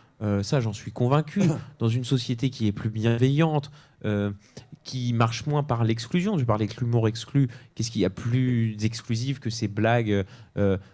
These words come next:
euh, qui visent une ethnie ou un genre ?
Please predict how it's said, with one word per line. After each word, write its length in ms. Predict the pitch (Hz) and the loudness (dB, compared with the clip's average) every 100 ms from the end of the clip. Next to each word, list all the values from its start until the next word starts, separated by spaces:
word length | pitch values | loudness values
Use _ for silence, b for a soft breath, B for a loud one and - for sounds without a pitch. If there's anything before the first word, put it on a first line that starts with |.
| - | -4
euh, 380 | 98 95 87 82 78 - _ - | 2 2 2 0 -6 -14 _ -8
qui 140 | 113 | -4
visent 220 | 110 107 | -2 -2
une 180 | 107 113 | -2 0
ethnie 720 | 139 - 180 185 175 160 131 | 0 0 0 2 2 0 0
ou 120 | 117 110 | 0 2
un 120 | 113 | 2
genre ? 500 | 117 175 175 160 - | 2 2 2 0 -4